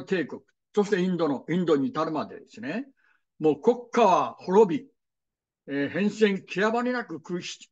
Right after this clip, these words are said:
返してきたんだけど、ヒンズー教だけはですね、ずーっとそのまま残っていると。また中東にしてもですね、これは、あー、シリアの古い文明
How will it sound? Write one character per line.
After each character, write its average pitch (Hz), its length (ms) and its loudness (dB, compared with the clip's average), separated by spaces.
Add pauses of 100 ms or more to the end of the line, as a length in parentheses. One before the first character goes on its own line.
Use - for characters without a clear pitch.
(120)
返 175 200 -2
し - 80 -12
て - 120 -16
き - 140 -20
た 180 120 -4
ん 175 80 -8
だ 160 120 -6
け 196 80 -2
ど、 - 300 0 (420)
ヒ 180 120 -2
ン 175 100 2
ズ 156 100 -6
ー 160 160 0
教 151 240 0
だ 147 140 -2
け 214 100 6
は 226 160 4
で 123 120 -6
す - 140 -14
ね、 120 280 -10
ず - 100 -14
ー 151 360 -6
っ - 60 -20 (100)
と - 340 0 (200)
そ 156 140 -6
の 170 60 -4
ま 185 120 -2
ま 190 140 0
残 170 200 -4
っ - 100 -10
て 170 100 -8
い 156 40 -2
る 131 160 -4
と。 - 80 -20 (460)
ま 208 120 2
た 208 100 2
中 254 320 0
東 247 240 2
に 233 80 2
し - 80 -6
て 240 80 2
も 143 160 -2
で 98 100 -14
す - 140 -16
ね、 170 320 -8
こ - 80 -6
れ 151 80 0
は、 196 340 0 (380)
あ 120 760 -6 (800)
ー、 - 40 -20
シ - 180 -8
リ 190 180 4
ア 170 120 2
の 127 220 -8 (260)
古 175 340 2
い 202 100 4
文 156 260 -4
明 156 400 0